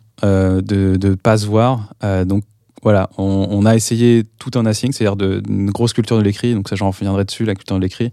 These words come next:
Mais, euh, l'agilité, c'est quand même beaucoup basé, et je pense le, le product playbook qu'on suit tous, c'est tous les, les principes Scrum qu'on applique, c'est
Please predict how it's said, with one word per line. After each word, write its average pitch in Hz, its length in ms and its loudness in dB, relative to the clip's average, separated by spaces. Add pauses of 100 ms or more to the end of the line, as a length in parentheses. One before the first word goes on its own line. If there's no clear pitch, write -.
(160)
Mais, 101 140 2
euh, 92 220 2 (360)
l'agilité, 113 500 2
c'est 110 160 -4
quand 101 140 -2
même 101 200 2
beaucoup 110 300 -2
basé, 110 420 2
et 92 60 -2
je 90 100 -10
pense 110 220 -6
le, 92 160 -2
le 92 100 -2
product 104 300 -2
playbook 107 320 -2
qu'on 101 140 -6
suit 101 160 -4
tous, 113 180 -4
c'est 95 380 -6 (100)
tous - 180 -8
les, 98 200 2
les 95 120 -2
principes - 460 -6
Scrum 107 320 -2
qu'on 95 140 -2
applique, 117 440 -2
c'est 117 420 -2